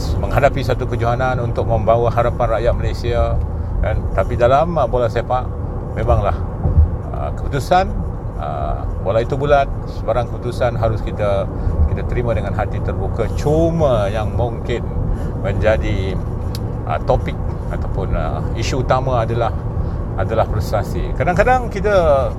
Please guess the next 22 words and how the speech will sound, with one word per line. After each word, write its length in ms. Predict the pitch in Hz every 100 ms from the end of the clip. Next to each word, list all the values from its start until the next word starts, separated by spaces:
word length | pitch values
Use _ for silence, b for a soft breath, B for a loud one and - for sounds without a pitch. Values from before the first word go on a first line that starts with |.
| 120
biasa 240 | 147 151
dengar, 320 | 143 127 101
kan, 240 | 135 101 78
kadang-kadang, 560 | 92 107 113 127 113 107
uh, 20 | - B B -
kalah 280 | 160 202 214
tak 160 | 180 143
apa, 400 | 202 202 190 185
tapi 560 | - - 160 156 151 - - -
fight, 320 | - 196 - - - - -
uh, 160 | 80 82
begitu, 320 | 117 113 92
uh. 80 | 78 B B B -
Kalah 340 | - 185 214 196
tak 160 | 180
apa, 160 | 165 196
tapi 240 | 185 196
main 240 | 185 196 185
cantik, 480 | 208 196 180 - - - - -
uh, 160 | 101
macam 240 | 104 101 92
tu. 80 | 82